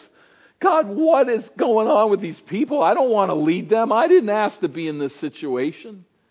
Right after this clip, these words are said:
The burden of this leader was immense.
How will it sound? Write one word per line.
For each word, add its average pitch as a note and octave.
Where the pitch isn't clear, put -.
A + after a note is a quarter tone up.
The A#2+
burden D3
of B2+
this B2+
leader A2+
was A2+
immense. A2